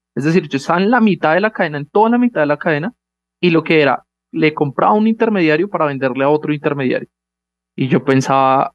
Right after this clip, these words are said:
"Oiga, ¿esto por qué funciona de esta manera?". Y me empecé a obsesionar con la pregunta de cómo romper esa cadena.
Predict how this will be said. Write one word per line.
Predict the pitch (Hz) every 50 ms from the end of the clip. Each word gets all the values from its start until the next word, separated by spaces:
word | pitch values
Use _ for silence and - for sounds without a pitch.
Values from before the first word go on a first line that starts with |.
| _ _ -
"Oiga, | - - 165 165 156 147 147 131 - -
¿esto | - 147 131 - - 139 123 -
por | 143 151 156 156
qué | - 156 143
funciona | 143 139 135 131 127 131 - 151 147 151
de | 151
esta | 143 147 - 127
manera?". | 139 147 151 160 170 165 - - - - -
Y | - 170
me | 165 165
empecé | 160 156 165 156 160
a |
obsesionar | 147 147 - 151 165 196 190 175 156
con | - 151
la | 143 143
pregunta | - 175 170 160 147 - 143
de | 135 139 139
cómo | - - 160 151 156 156 151
romper | 151 156 175 180 175 160 - 156 143 135 131
esa | 131 - 143 131
cadena. | - 160 156 160 151 131 -